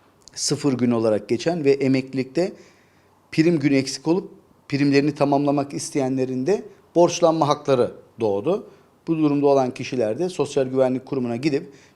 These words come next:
"Ben üç aydır ya da iki aydır, üç aydır kısa çalışma ödeneği alıyorum, çalışmıyorum, günlerim sıfır gün olarak geçiyor."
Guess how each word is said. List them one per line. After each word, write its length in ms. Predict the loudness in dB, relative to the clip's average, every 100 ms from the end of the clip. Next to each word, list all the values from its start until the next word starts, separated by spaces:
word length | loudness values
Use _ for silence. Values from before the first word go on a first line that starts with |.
| -2
"Ben 200 | -2 -2 -8
üç 200 | -6 2
aydır 400 | 4 4 0 -8 -6
ya 140 | -4
da 120 | -4 -8 -18
iki 220 | -2 2
aydır, 280 | 2 0 -6 -4
üç 200 | -2 2
aydır 360 | 2 0 -4 -14 _ _ _ _ -10
kısa 200 | -2 0
çalışma 360 | 2 0 -2
ödeneği 320 | -2 0 0 0
alıyorum, 400 | 2 2 2 -2 -18 _ _ -16
çalışmıyorum, 840 | -8 -6 -4 0 2 2 0 -6 -4
günlerim 300 | 0 2 0
sıfır 300 | -8 -4 -2
gün 140 | 0
olarak 340 | 2 2 0
geçiyor." 480 | -6 -6 -2 -2 -6